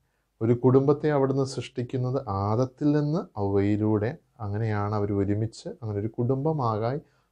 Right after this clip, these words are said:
മാറുന്നത്. അപ്പോൾ അതിനാൽ, ആ, സാധാരണഗതിയിൽ പ്രത്യേകിച്ച് നമ്മുടെ ഏഷ്യൻ രാജ്യങ്ങളിലും പൊതുവേ മറ്റ് അക്ര-, അക്രൈസ്തവ,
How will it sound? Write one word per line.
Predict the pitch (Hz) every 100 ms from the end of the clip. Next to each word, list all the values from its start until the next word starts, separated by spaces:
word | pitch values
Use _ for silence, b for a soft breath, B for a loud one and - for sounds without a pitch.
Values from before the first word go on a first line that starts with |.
| b
മാറുന്നത്. | 104 101 101 101 113 117 104 82 - _ _ _ _ _ _ _ _ -
അപ്പോൾ | - 127
അതിനാൽ, | 123 170 160 107 127 180 b b b b -
ആ, | 95
സാധാരണഗതിയിൽ | 92 - 135 165 185 190 185 170 123 101 92
പ്രത്യേകിച്ച് | 92 101 98 95
നമ്മുടെ | 104 98 98 104
ഏഷ്യൻ | 98 98 - 113 110 - 98
രാജ്യങ്ങളിലും | 92 92 98 98 98 104 120
പൊതുവേ | - 110 147 165 175
മറ്റ് | 165 - - 180 180 b b b b b -
അക്ര-, | 117 - 127
അക്രൈസ്തവ, | 120 120 117 - 123 123 120 - 127 127